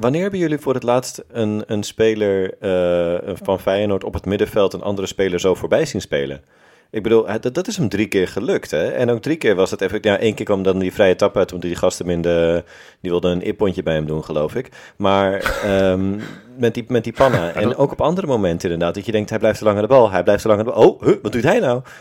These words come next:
Speaker 1: En vervolgens, eh, lag hij weer bij, eh, Jantje Baks, die dan weer
Speaker 3: Weet je,
Speaker 1: minder
Speaker 3: weet je
Speaker 1: is.
Speaker 3: welk-, welk-,
Speaker 1: Ja.
Speaker 3: de eerste naam die mij te binnen schiet, de laatste keer die dat gedaan heeft,
Speaker 1: Ja.
Speaker 3: daar liep het overigens niet zo heel goed mee af met zijn carrière volgens nog, althans, het kan nog.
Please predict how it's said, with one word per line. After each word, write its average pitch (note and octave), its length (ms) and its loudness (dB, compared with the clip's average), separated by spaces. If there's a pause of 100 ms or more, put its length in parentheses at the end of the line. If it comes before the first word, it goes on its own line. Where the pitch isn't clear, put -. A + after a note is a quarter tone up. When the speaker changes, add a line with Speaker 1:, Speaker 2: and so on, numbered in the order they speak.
Speaker 1:
En - 180 0
vervolgens, E2+ 540 0
eh, F2 460 2 (120)
lag G2+ 220 -2
hij G#2+ 100 -6
weer G#2+ 100 4
bij, G#2+ 540 4
eh, - 60 -8
Jantje A2 280 -4
Baks, A#2+ 360 2 (380)
die G2 140 -2
dan F2+ 160 2
weer E2+ 360 0
Speaker 3:
Weet B2 160 0
je, - 60 -4
Speaker 1:
minder E2+ 200 0
Speaker 3:
weet D3+ 80 -2
je C#3+ 80 -6
Speaker 1:
is. D3 60 -2
Speaker 3:
welk-, - 100 -12
welk-, B2+ 240 -4
Speaker 1:
Ja. F2 160 -4
Speaker 3:
de A2+ 140 -10
eerste E3+ 280 -4
naam D3+ 200 -2
die C#3 100 0
mij C3+ 120 0
te B2 100 -12
binnen D#3+ 220 0
schiet, B2+ 260 -6
de A#2+ 80 0
laatste C#3 280 -4
keer A#2 80 -14
die B2+ 100 -4
dat A2+ 140 -4
gedaan C3+ 340 -4
heeft, A2 400 -4 (180)
Speaker 1:
Ja. F#2+ 280 4
Speaker 3:
daar A#2 160 0
liep B2+ 160 -2
het C3 120 -4
overigens G#2+ 320 -2
niet A#2 100 -6
zo - 80 -6
heel A2+ 180 0
goed G#2+ 240 -6
mee G#2+ 180 -2
af G2+ 160 -6
met F#2+ 120 -6
zijn - 120 -14
carrière F2+ 460 -4
volgens E2+ 260 -8
nog, F#2 160 -6
althans, D#2 300 -12
het - 140 -20
kan E2 140 -6
nog. E2 220 -6